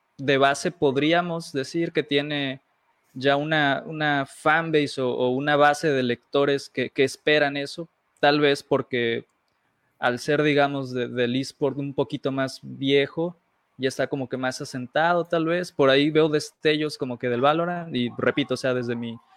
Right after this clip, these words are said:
punto de vista de consumidor, eh, obviamente aquí los expertos me van a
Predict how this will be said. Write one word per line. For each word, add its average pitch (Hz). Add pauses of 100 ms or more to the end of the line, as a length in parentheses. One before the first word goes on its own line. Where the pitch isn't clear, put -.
(160)
punto 170
de 156
vista 156
de 151
consumidor, 139
eh, 120
obviamente 131
aquí 127
los 123
expertos 143
me 123
van 123
a 120